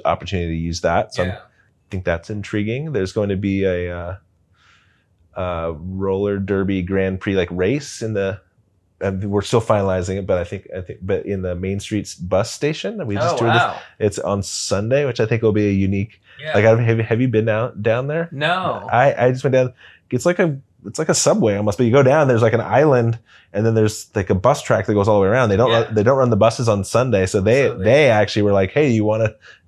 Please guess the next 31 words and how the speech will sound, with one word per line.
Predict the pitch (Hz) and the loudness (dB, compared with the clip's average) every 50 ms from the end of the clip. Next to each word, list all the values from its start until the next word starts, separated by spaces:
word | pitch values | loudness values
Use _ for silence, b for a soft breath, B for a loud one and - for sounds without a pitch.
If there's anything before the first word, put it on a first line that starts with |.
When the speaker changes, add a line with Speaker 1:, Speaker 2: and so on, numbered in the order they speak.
| _ | _
Speaker 1:
do, | - 104 110 | -2 0 0
like, | 113 - | 2 2
a | 110 | 2
ro-, | 95 | 2
Speaker 2:
Yeah. | 87 95 98 110 120 - 98 95 | 2 2 2 2 2 0 0 2
Speaker 1:
roller | 98 104 117 127 131 135 | 2 4 4 2 2 0
disco | 127 123 139 139 - - 160 156 151 | 0 0 0 -2 -2 0 0 2 2
<laughs> | 156 - | 2 0
down | - 143 147 - | -4 -6 -6 -6
here?" | - 165 185 180 | -10 -10 -8 -6
Speaker 2:
Well, | - 156 | -6 -6
Speaker 1:
So | 151 - | -4 -4
Speaker 2:
didn't | - - - 147 | -6 -6 -6 -6
last | 135 139 156 180 180 - - | -6 -6 -6 -8 -8 -10 -10
year | 202 202 196 | -8 -6 -6
you, | 190 180 165 165 156 151 | -6 -6 -8 -6 -6 -6
Speaker 1:
so | 147 120 98 95 101 110 - | -6 -4 -4 -4 -4 -6 -8
Speaker 2:
didn't | - 156 165 190 | -10 -12 -10 -10
you | 208 208 | -12 -12
play | - - 143 139 139 139 | -10 -8 -8 -8 -8 -10
at | 135 - | -12 -12
the | - 104 101 | -12 -12 -12
old | 104 113 131 | -12 -10 -10
bus | - - 156 156 | -10 -10 -10 -12
station, | - - 147 151 156 151 | -14 -16 -16 -14 -14 -14
or | 143 131 | -14 -12
didn't | 123 135 127 127 | -12 -14 -14 -12
they | 131 120 120 | -12 -6 -2
have | 123 | 2
Speaker 1:
Yeah. | 117 123 120 120 135 | 4 6 6 6 6
Speaker 2:
a | 123 113 107 101 | 4 0 -6 -12